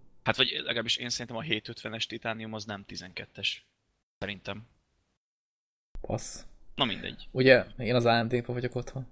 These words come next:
Speaker 1: Ja, ha Isten.
Speaker 2: <laughs>
Speaker 1: Egyszer kapsz egy Nvidia-t, utána meg majd elsírod magad, hogy eddig miért nem ezt használtad.
Speaker 2: Majd meglátjuk. Egyelőre nem fenyeget ez a veszély.
Speaker 1: Na, úgyhogy a Win tíz,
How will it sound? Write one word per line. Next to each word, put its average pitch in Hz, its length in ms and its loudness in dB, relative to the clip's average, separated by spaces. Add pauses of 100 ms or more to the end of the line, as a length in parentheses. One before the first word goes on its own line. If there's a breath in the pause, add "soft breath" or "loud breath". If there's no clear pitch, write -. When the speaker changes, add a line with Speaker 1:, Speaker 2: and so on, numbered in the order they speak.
(160)
Speaker 1:
Ja, 135 180 8
ha 113 460 2
Isten. - 400 6
Speaker 2:
<laughs> 160 140 4 (1800 loud breath)
Speaker 1:
Egyszer 110 260 -4
kapsz - 220 -4
egy 107 220 0
Nvidia-t, 107 360 0
utána 107 200 -4
meg 104 120 -4
majd 107 320 -6
elsírod 104 480 2
magad, 95 200 -14
hogy - 120 -14
eddig 98 160 -10
miért 104 160 -6
nem 92 120 -10
ezt - 160 -8
használtad. - 500 -10 (680)
Speaker 2:
Majd 131 280 4
meglátjuk. 127 520 4 (320)
Egyelőre 156 360 10
nem 139 160 10
fenyeget 135 400 4
ez 135 80 4
a 135 60 4
veszély. 135 480 2 (2250 loud breath)
Speaker 1:
Na, 131 120 -2
úgyhogy 120 260 -2
a 123 80 6
Win 123 200 2
tíz, 127 340 2